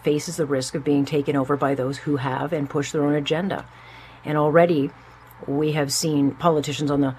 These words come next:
left and right using it to push their agenda when I think they should be calling for calm. And so naturally,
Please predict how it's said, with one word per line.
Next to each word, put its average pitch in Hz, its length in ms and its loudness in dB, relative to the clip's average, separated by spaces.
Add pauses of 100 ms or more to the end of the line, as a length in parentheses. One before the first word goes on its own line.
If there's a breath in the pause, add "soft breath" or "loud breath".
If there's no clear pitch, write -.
(140)
left 156 340 2
and 151 200 2
right 147 200 2
using 170 300 0
it 139 120 -2
to - 80 -14
push 160 260 -2
their 139 160 0
agenda 135 500 -4 (300)
when 160 240 4
I 147 100 2
think 151 200 -2
they 139 100 0
should - 160 -6
be 135 160 -6 (160 loud breath)
calling 147 500 4
for 147 140 -4
calm. 135 320 -2
And 175 100 -2
so 185 80 0
naturally, 185 540 2